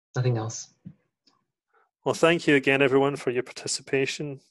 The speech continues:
Speaker 2: And, um, we look forward to seeing you next month. But before that, of course, if you want to participate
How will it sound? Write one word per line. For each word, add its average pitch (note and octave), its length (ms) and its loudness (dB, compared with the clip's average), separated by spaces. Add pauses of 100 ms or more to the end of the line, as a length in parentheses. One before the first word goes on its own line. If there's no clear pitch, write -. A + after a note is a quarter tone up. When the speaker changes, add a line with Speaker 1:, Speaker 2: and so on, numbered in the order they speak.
Speaker 2:
And, B2+ 500 -2
um, C#3 380 0 (600)
we C#3 80 2
look D3 180 2
forward C#3 280 6
to - 80 -8
seeing D3 400 0
you B2+ 460 0 (680)
next - 320 0
month. C3 360 -6 (120)
But C#3 120 0
before G3+ 320 6
that, D3 260 6
of - 120 -10
course, F3 380 2
if - 120 -10
you C3+ 100 0
want C#3 220 -4
to C3+ 180 -4
participate C3+ 760 -2